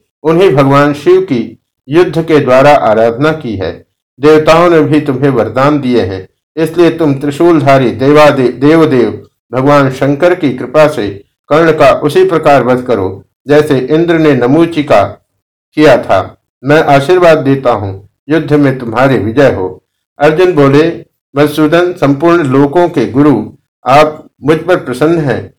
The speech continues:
तो मेरी विजय निश्चित है। इसमें तनिक भी संदेह के लिए गुंजाइश नहीं है। ऋषिकेश, घोड़े हाँक कर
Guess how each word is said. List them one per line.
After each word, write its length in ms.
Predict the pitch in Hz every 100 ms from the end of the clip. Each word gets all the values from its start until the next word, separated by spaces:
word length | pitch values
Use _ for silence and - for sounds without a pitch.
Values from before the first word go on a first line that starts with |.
| _ -
तो 100 | 170
मेरी 280 | 160 165
विजय 300 | 151 135 147
निश्चित 420 | 120 98 - 135 -
है। 300 | 92 90 _ _ -
इसमें 440 | 147 151 175 -
तनिक 320 | 156 165 180 139
भी 360 | 127 113 - - - _ _
संदेह 600 | - 151 151 156 175 170
के 220 | 170 151
लिए 260 | 139 147 151
गुंजाइश 580 | 127 117 120 139 147 -
नहीं 220 | 113 139
है। 360 | 110 92 98 _ 131
ऋषिकेश, 680 | 139 156 156 156 160 - - _ _ 117
घोड़े 320 | 143 165 175
हाँक 300 | 131 147 160
कर 460 | 143 131 98 -